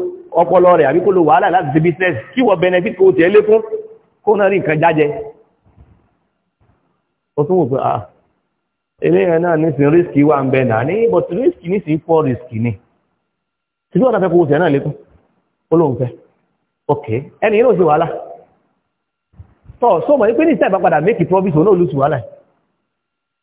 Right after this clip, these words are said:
Ṣé bá sì ní benefit ńkọ́? Percentage tó pọ̀ jù mẹ́, lérè, ìwọ lónìí, òun náà ní. Léyìn tó sọ, ẹni tó fẹ́ ṣe rìbá fún léyìn òtún tẹ́ òun lọ́rùn. Wọ́n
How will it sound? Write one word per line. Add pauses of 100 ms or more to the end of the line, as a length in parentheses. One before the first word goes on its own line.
(1200)
Ṣé
bá
sì
ní
benefit
ńkọ́? (600)
Percentage
tó
pọ̀
jù
mẹ́, (120)
lérè, (160)
ìwọ
lónìí, (180)
òun
náà
ní. (200)
Léyìn
tó
sọ, (1300)
ẹni
tó
fẹ́
ṣe
rìbá
fún
léyìn
òtún
tẹ́
òun
lọ́rùn. (2250)
Wọ́n